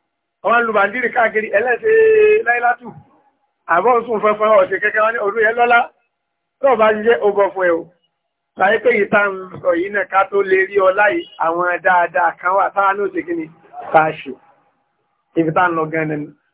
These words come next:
Mo lérò pé àwọn elétò ìtàn wò tẹ́fẹ́ fẹ́ ká bára sọ̀rọ̀ nìyẹn. Ìfẹ́ ká kàn pé ọjọ́ ńlọ́lá. Bó làá náà ti fẹ́ benefit ibi ọlá yìí? Oore tọ́lọ ń, ẹ́,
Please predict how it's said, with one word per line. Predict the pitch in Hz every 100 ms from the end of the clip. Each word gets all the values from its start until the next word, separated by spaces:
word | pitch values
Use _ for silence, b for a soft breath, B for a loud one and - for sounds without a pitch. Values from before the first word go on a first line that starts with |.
| -
Mo |
lérò | 233 254
pé | -
àwọn | 226 196 190
elétò | 196 196 220 220 208
ìtàn | 185 185 214
wò | 214 220
tẹ́fẹ́ | 175 185 190
fẹ́ | 185
ká | 185 185
bára | 180 170 165
sọ̀rọ̀ | 165 160 156
nìyẹn. | 160 165 175 _ _ _ _ -
Ìfẹ́ | 214
ká | 233
kàn | 247 214
pé | 208
ọjọ́ | 202 214
ńlọ́lá. | 214 220 226 233 370 _ _ _ _ _ _ _ _ _ _ _ _ _ _ _ _ _ _ _ _ _ 208
Bó | 240
làá | 202 190
náà | 214
ti | 202
fẹ́ | 185 190 190
benefit | 196 190 190 180
ibi | 160 156
ọlá | 160 165
yìí? | 160 - _ _ _ -
Oore | 196 202
tọ́lọ | 202 233 220 196
ń, | 196 202 254 -
ẹ́, | 180